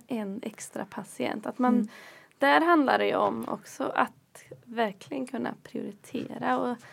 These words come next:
Speaker 1: det är svårt.
Speaker 2: Mm.
Speaker 1: Mm.
Speaker 2: Men det har jag hört från sjuksköterskor som jobbar just i triage eller call me som det kallas också.
Speaker 1: Ja.
Speaker 2: Eh, och att många,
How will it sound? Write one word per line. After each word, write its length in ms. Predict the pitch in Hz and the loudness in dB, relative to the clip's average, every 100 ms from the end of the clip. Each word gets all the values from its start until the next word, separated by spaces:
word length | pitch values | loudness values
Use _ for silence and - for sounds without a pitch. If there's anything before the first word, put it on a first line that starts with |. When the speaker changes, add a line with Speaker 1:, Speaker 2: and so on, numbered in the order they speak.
| - _ _ | -20 _ _
Speaker 1:
det 340 | - 285 262 - | 2 2 4 0
är 60 | 180 | -4
svårt. 520 | - - - - - | -12 -10 -10 -10 -4
Speaker 2:
Mm. 400 | 240 214 180 170 175 | 0 2 2 -2 -2
Speaker 1:
Mm. 240 | 233 262 - - - | 0 0 -2 -12 -8
Speaker 2:
Men 180 | 220 220 | -2 4
det 80 | 277 | 6
har 100 | 262 | 6
jag 300 | 220 208 196 - | 6 4 2 2
hört 260 | 202 185 - | 2 0 0
från 400 | - 180 175 175 | -2 0 0 -2
sjuksköterskor 540 | 202 185 180 175 190 | -4 -2 -4 -4 -6
som 200 | 175 190 | -6 -4
jobbar 260 | 185 180 247 | -4 2 6
just 340 | 202 170 - | 6 4 -4
i 120 | 190 | -4
triage 380 | 180 175 165 - | -2 0 0 -2
eller 240 | 180 165 190 | 0 0 -2
call 460 | - - 170 156 | -4 -2 2 2
me 200 | 160 156 | 0 -4
som 280 | 196 - - - | -6 -8 -10 -12
det 100 | - | -14
kallas 520 | - 170 - - - - | -8 -8 -8 -12 -16 -16
också. 380 | - - - 196 - | -14 -8 -8 -8 2
Speaker 1:
Ja. 280 | 240 240 254 - - _ - | 4 4 2 -6 -18 _ 0
Speaker 2:
Eh, 600 | 196 185 180 175 170 170 - - | 0 0 -2 -2 -4 -4 -8 -14
och 320 | - - - | -6 0 2
att 160 | 208 - | 2 2
många, 600 | 214 196 185 180 180 | 2 2 2 2 2